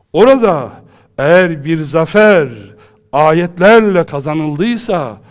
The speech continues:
o ayetleri, o tarihi olayı anlatırken hasfediyorsanız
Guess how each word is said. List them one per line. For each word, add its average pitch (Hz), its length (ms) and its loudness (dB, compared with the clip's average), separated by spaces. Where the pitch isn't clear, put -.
o 269 180 4
ayetleri, 214 640 2
o 208 280 0
tarihi 220 420 2
olayı 190 580 0
anlatırken 196 760 -2
hasfediyorsanız 143 1000 -6